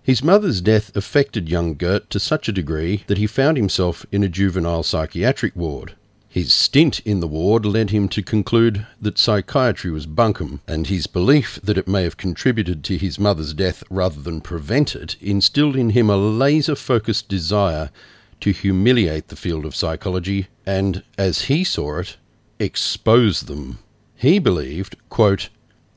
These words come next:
"Any trained goat can become a psychiatrist," end quote.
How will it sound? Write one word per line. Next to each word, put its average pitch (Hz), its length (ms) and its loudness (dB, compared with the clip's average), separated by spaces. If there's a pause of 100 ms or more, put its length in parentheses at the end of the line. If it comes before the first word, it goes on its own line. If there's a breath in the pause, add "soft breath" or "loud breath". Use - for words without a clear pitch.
(140)
"Any 160 260 4
trained 120 500 0
goat 101 360 2 (180)
can 98 160 -2
become 90 340 -2
a 82 60 -4
psychiatrist," 82 960 -2 (260)
end 78 300 -4
quote. - 380 0